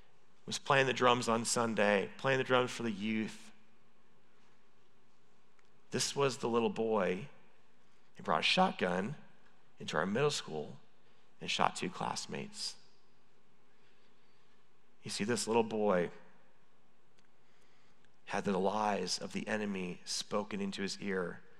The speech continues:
day after day after day after day. That the torment that you're feeling, there's only one way out,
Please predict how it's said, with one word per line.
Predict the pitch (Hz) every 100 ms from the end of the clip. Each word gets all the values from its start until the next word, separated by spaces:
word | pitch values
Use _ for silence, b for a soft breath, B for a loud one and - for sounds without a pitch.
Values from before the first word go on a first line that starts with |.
| b b b b
day | - 101 107 104 95 - -
after | 87 82
day | 80 101 107 104 98 82 -
after | - - 82
day | - - 104 95 92 B B B -
after | - -
day. | - - 101 101 - - - - - - - - - - - - - -
That | 92
the |
torment | 110 - 139 135 123
that | 117 -
you're | 131
feeling, | - 131 135 120
there's | 110
only | 117 117 110
one | 107 110 120 117
way | 110 110
out, | 110 107